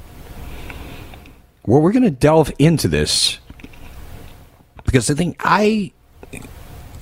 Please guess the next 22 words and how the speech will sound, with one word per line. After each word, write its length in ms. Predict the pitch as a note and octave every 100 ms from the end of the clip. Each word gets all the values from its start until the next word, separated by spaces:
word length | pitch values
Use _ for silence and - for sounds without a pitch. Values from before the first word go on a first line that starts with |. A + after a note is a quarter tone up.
| - _ _ _ -
also 260 | F#3+ D#3
share 260 | C#3 F3 E3+
the 80 | C3
concern 600 | A2 - F2+ D2+ G#2 C#3+ - _ - - - - -
that 200 | C4 -
we're 160 | D#3+ C#4+
at 60 |
a 40 | D4
place 340 | - E3+ D#3+
where 300 | C#3+ C#3+ C#3 -
a 60 | A#2
lot 240 | A#2 C#3
of 100 | F3+
people 400 | - C3 B2+ A#2+
are 600 | - B2+ B2 A#2 A2+ A2 - _ _ _ _ _ _
living 280 | A#2 E3+ G3+
in 60 | F#3+
a 60 |
false 340 | A2+ - C3 B2+
sense 340 | - G#2+ -
of 80 | F#2
security. 560 | - - G2+ E2+ -